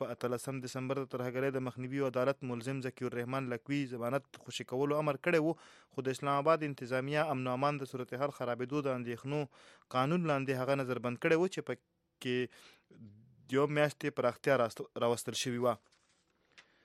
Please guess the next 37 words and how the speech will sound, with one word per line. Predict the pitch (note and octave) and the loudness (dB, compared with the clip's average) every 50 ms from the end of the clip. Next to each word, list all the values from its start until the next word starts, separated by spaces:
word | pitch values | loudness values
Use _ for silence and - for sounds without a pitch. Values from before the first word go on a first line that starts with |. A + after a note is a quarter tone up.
| _ _ _ _ _ _ _ _ - | _ _ _ _ _ _ _ _ 4
د | D#3+ E3+ F3 | 6 8 8
افغانستان | F3 D#3 E3+ F3 F3 D#3+ - - F#3 F#3 F#3 F3+ F3 F3 F3 - _ _ - | 8 8 6 4 4 4 4 6 6 6 6 6 2 -2 -6 -8 _ _ -2
چیف | - E3+ E3 - | 0 2 2 4
ایگزیکټیو | E3 D3 C#3 D3+ D#3+ D#3 E3 - F3 D#3+ D#3 | 2 2 4 2 2 2 2 0 2 2 2
عبدالله | D3+ C3+ C3 C#3+ C#3+ D3+ D3+ | 2 2 2 4 6 6 6
عبدالله | C#3+ C3+ C#3+ D3 C#3+ D3+ D3 | 6 6 2 4 4 6 6
ویلي، | C#3+ D3 D3+ D#3 E3+ D#3 - | 6 4 2 0 -2 -2 -2
چین | - F3+ E3 | -2 0 0
د | D#3+ D3+ C3 | 0 0 2
طالبانو | - C3+ C3 C#3 C#3 D3+ D3+ D3+ | 2 2 4 4 4 4 4 2
سره | C#3+ - D#3 D#3+ D3+ | 0 0 0 0 0
د | D3+ C#3 | -2 -2
خبرو | - B2+ B2+ C3+ C3+ | -2 0 0 0 0
اترو | C3 - D3 D3 D3 | 0 0 0 0 0
څو | - - D3 C#3+ | 0 0 0 0
مرحلې | C#3 C3 B2 A#2+ B2+ C3 C3+ B2+ | 0 0 -2 -2 -2 -2 -2 -2
تیرې | - B2+ A#2+ B2 - | -2 -2 -2 -2 -2
کړي | - D#3+ E3+ | -2 0 2
او | E3 D3+ C3+ | 2 2 2
دغه | C#3 B2+ B2+ B2 | 2 0 0 0
وسلوالو | B2 - - C3 C3 C3+ C3+ C3+ | 0 -2 0 2 2 2 2 2
باندې | B2+ C3 B2 B2 A#2 | 0 0 -2 -2 -2
یې | A#2 A2+ | -2 0
غږ | D#3 E3+ - - | -2 -2 -2 -2
کړی | E3+ E3 F3 | -2 0 0
چې | E3+ - D3+ B2+ | 0 0 -2 -2
افغان | A#2 A#2+ C3 C3+ C3+ C3 | 0 2 0 0 0 0
حکومت | - - B2 C#3+ D3 - | -4 -4 -4 -4 -2 -2
سره | - D3 C#3+ C3+ - - - - - _ - C3+ | 0 0 0 0 -2 -6 -16 -20 -14 _ -2 0
نیغ | D3+ D#3+ D3 - | 0 0 0 -2
په | - C3 C#3 | -2 -2 0
نیغه | D3 D3+ D#3+ F3 | 0 0 0 -2
خبرې | - - A#2+ A#2+ A#2+ A#2+ | -2 -2 0 0 0 0
اترې | - C3 B2 A#2+ - | -2 -4 -4 -4 -4
شروع | C3+ B2+ C3 B2+ - | -2 -4 -4 -2 -2
کړي. | C3+ C3+ A#2 _ - - - - - - - - | -4 -4 -4 _ -12 -20 -20 -20 -20 -14 -4 -2
عبدالله | D#3 D3+ D#3 F3+ F#3+ G3 G#3+ | 0 2 2 6 8 10 10